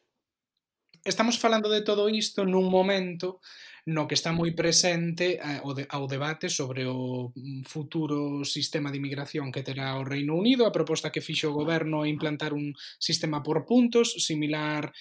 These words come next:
ao de Australia. A-, até que punto, eh, unha economía como o Reino Unido pode ser golpeada por un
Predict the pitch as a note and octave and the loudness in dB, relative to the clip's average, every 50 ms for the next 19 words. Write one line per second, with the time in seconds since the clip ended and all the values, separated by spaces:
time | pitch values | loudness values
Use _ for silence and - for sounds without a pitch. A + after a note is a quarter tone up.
0 | - - - - E3 D#3+ D#3 D#3+ D#3+ E3 E3 - - - A#3 A#3+ B3 A#3+ A#3 A#3 | -20 -20 -4 0 0 2 4 4 4 6 4 4 4 6 6 6 6 6 4 4
1 | A#3 A#3 A#3 A#3 - - - - - - - - - - - - - _ _ _ | 4 4 2 -2 -8 -16 -20 -20 -20 -20 -20 -20 -14 -12 -10 -10 -10 _ _ _
2 | _ _ _ - - A#3+ - - _ _ G#3+ G#3+ A3 A#3 - C#4+ B3+ B3+ - C#4 | _ _ _ -4 -2 -2 -2 -4 _ _ 2 4 4 6 6 6 4 6 6 8
3 | C4 B3 A#3 A3+ - A3+ A3 G#3 G#3 - - F#3 F3+ F3+ F3+ - - G#3 G3+ G3 | 8 8 6 6 4 4 4 4 2 2 2 2 2 2 2 0 -2 -2 -2 -2
4 | F#3+ G3 F#3+ F3+ F3+ F#3 F#3 F3+ E3+ E3+ F3+ E3+ E3+ E3+ E3 E3 F3 F3 F3+ F3 | 0 0 0 0 0 0 -2 -2 -2 -2 -2 -2 0 0 0 0 0 0 0 0
5 | E3+ E3+ E3+ F3 F#3 G3 G3 F3+ F3+ F3 E3+ E3+ D3+ D#3 D3 - - E3+ E3+ D#3+ | 0 0 0 0 0 -2 -2 -2 -2 -2 -2 -2 -4 -6 -10 -6 0 2 2 4
6 | D#3+ D#3+ D#3+ - F3 E3 D#3+ D#3 D3+ C#3+ - _ _ _ - E3 E3+ E3+ D#3+ D#3 | 4 2 2 2 2 2 2 0 -4 -8 -12 _ _ _ 0 4 6 6 6 6
7 | E3 D#3+ D#3+ E3 E3 E3 D3+ D3 C#3 - D#3+ D#3+ D#3 D#3+ D#3+ | 2 0 0 0 -2 -4 -4 -6 -4 -4 -4 -2 -2 -2 -2